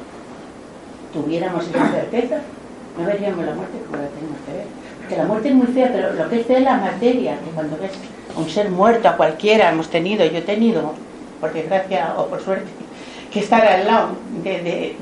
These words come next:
padres, de madre, de, en fin. Y es horrible, pero sin embargo, tú en ese momento oras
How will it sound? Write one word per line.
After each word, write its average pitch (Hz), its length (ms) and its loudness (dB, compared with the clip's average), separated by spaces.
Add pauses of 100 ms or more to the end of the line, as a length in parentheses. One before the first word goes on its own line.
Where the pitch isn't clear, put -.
(140)
padres, 190 500 2
de 170 160 -4
madre, 190 540 0
de, 185 160 -4
en 170 60 -6
fin. 208 260 0 (1300)
Y 220 200 4
es - 200 0 (200)
horrible, 226 520 6
pero 196 180 4
sin 190 200 -2
embargo, 214 420 2 (120)
tú 269 120 4
en 320 80 6
ese 339 180 2
momento 214 520 0
oras 156 260 -4